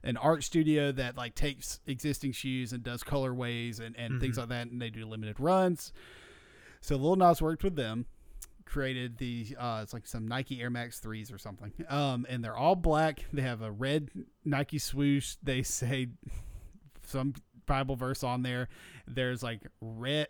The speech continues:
Speaker 1: there's red ink in the, like, the, the soles.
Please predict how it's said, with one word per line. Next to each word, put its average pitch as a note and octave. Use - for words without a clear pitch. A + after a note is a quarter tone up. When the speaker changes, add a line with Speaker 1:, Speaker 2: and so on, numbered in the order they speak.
Speaker 1:
there's C3+
red C#3
ink F3+
in D#3
the, A2+
like, A#2+
the, G#2+
the A2+
soles. F#3